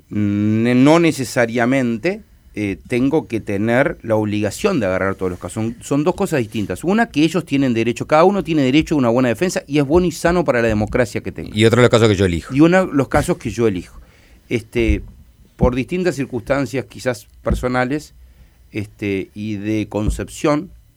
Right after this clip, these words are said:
Speaker 1: eh, eh, no sería bueno por dos razones. Primero, porque no le haría una de-, buena defensa, porque no
Speaker 2: Ujú.
Speaker 1: creo,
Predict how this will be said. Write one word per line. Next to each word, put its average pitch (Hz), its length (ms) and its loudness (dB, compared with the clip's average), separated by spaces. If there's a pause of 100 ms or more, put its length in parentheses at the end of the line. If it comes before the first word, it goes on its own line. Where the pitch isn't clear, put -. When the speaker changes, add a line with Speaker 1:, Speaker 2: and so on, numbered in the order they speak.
Speaker 1:
eh, 98 520 -4 (120)
eh, - 400 -12
no 139 180 -4
sería 151 320 0
bueno 160 420 2
por 127 180 0
dos 151 120 0
razones. 107 420 -4
Primero, 170 520 -2 (560)
porque 131 280 0
no 165 120 4
le 151 100 4
haría 147 160 4
una 131 140 2
de-, 113 140 2
buena 117 320 -2
defensa, 117 460 -2
porque 104 240 -10
no 104 80 0
Speaker 2:
Ujú. 92 100 0
Speaker 1:
creo, 110 360 0